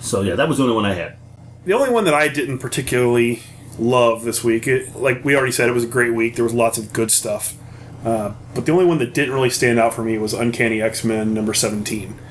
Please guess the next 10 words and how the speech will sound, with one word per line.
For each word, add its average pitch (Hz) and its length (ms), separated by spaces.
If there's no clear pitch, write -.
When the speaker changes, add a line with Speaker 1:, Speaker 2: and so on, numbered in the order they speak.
Speaker 2:
Uh, 104 240
Chris 156 220
Bachalo 135 400
did 120 100
the 123 80
art, 120 380
and 117 200
he 147 160
is 120 180
just - 300